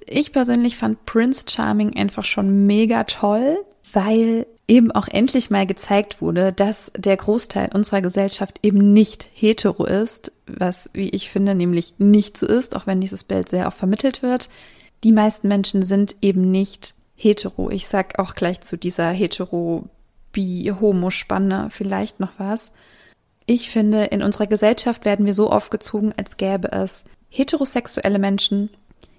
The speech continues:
heterosexuelle Cis-Menschen und alle anderen sind eine ganz,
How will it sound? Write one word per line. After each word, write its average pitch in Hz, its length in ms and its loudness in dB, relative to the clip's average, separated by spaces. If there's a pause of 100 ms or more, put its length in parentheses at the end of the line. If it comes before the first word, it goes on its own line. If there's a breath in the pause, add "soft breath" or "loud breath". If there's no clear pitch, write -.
heterosexuelle 185 1000 -2
Cis-Menschen 202 880 0 (440 soft breath)
und - 260 0
alle 262 300 2
anderen 202 420 2
sind 208 200 0
eine 269 160 0
ganz, 277 580 -2